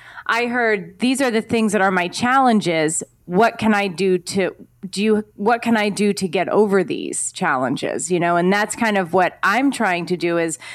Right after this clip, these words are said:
figure out what these challenges are. And then what can we do, um, to kind of help with that? You know, are there, uh, is there education? Is there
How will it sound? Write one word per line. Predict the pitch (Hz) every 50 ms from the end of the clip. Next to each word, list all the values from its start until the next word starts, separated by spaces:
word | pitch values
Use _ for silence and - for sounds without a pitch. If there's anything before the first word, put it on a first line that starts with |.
| - - - - -
figure | - 302 294 294
out | 247
what | 240 -
these | 240 226 196 -
challenges | - 247 233 240 285 349 349 294 202 196 175 175
are. | 165 156 151 143 151 175 190 - - - - - -
And | 214 226
then | 240 240 233 233 - -
what | 202 202 254 269 - -
can | - 254 233 214 208
we | 196 240 277 349 359
do, | 269 190 185 180 156 135 135 131 147 208 226 - _ _ _ _ _ _ _ _ _ -
um, | 208 214 220 214 214 220 214 220 -
to | - - 262
kind | - 254 302 302 311
of | 294
help | 254 320 427 427 -
with | 381 349 -
that? | 175 143 117 87 - - _ _ _ _ _ _ _ _ _ _ _ _ _ _ _
You | 226 220
know, | 226 226 240 254 - -
are | - 226 240 247
there, | 214 247 247 247 247 240 240 233 220 - - - - - - _ _ _ _ _ _ -
uh, | - - - - - - _ _ -
is | - 247 214 196
there | 240 240 240 - 220
education? | 254 220 233 262 - - 240 247 285 285 - - 226 208 190 165
Is | 147 104 190 208 180 175
there | 214 214 214 214 214 214 208 -